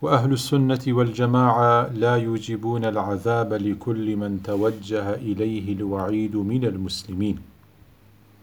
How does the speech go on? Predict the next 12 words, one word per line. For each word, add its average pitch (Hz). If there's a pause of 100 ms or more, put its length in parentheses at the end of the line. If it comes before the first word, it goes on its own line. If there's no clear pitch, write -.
(1000)
ئەهلی 131
سنت 131
و 123
جەماعەت 120 (720)
عەزابی 120
خوای 120
گەورە 117 (260)
واجب 107
ناکەن 117 (1300)
بۆ 113
کوللی 117
کەسێک 120